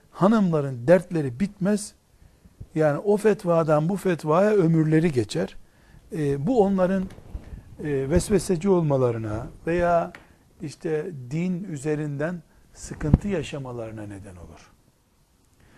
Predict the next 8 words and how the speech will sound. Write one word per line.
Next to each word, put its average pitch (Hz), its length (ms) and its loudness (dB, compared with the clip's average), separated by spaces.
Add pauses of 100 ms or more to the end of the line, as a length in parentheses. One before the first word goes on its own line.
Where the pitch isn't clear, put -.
(580)
Burada 208 500 0 (240)
hanım 202 400 2 (640)
müminler, 131 640 -2 (240)
mümin 147 380 -6
hanımlar 120 640 -10 (840)
fıkhın 202 500 -4
bu 226 160 -4
ayrıntılarını 139 880 -4